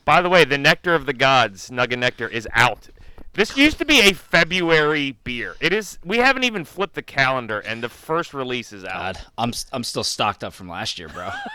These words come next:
Speaker 2: <laughs> I got dou-, I got, I got double, double, double nu-, nug-, Nugget Nectars, the regular Nugget Nectars.
Speaker 1: Oh my!
Speaker 2: Just
Speaker 1: I,
Speaker 2: stacked.
Speaker 1: I really just,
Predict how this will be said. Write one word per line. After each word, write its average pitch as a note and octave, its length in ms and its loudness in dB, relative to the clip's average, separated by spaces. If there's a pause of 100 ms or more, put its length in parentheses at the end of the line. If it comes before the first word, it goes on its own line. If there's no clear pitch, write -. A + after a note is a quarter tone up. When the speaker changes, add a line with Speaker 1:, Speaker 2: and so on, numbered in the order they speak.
(400)
Speaker 2:
<laughs> - 580 -12
I C3+ 100 2
got B2+ 220 2
dou-, C3 220 4
I C3+ 140 4
got, C3+ 260 4
I C3 100 2
got B2+ 220 0
double, C#3+ 340 0 (160)
double, C#3+ 640 0
double C#3 300 -2
nu-, D3 280 0
nug-, C3+ 240 -2
Nugget C3 300 -4
Nectars, C#3 480 -4
the A#2 100 -6
regular C#3 380 -6
Nugget C#3 280 -4
Nectars. C3 680 -12 (400)
Speaker 1:
Oh F#2+ 200 -12
my! E2+ 320 -16 (400)
Speaker 2:
Just - 300 -6
Speaker 1:
I, - 40 0
Speaker 2:
stacked. A2 260 0
Speaker 1:
I G3 40 0
really C4 300 -2
just, E3+ 200 -12